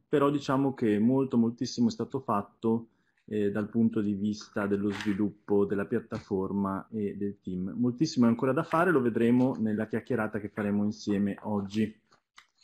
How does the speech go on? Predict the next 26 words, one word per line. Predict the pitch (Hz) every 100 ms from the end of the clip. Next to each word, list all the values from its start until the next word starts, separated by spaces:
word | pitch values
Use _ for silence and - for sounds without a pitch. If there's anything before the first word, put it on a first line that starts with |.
| _ _ _ _ - - _ _ -
Diciamo | 139 135 - 196 175
che, | 156 139 135 - -
mm, | 117 120 117
come | 139 131
ha | 120
detto | 135 135 123
giustamente | 117 - 123 131 135 139
Salvatore, | - 135 131 131 127 156 180 180 165 -
ehm, | 127 120 117 110 110
Designers | 123 120 139 131 123 131
Italia | 127 131 165 165 156 -
non | 123 117 120
nasce | 123 - 123
dal | 113
nulla, | 120 120 113 127 208 - -
nasce | 110 117
da | 110
un'esperienza | 113 110 - 117 113 120 120 113
che | 110 107
Agid | 107 110 110 101
aveva | 95 101 98 98 95 104 _ _ _ _
portato | - 104 107 98
avanti | 104 104 107 104 104 107 101 98 _ _ _ _
con | - 104
grande | 107 107 104 101
efficacia, | - 110 139 143 160 - 202 208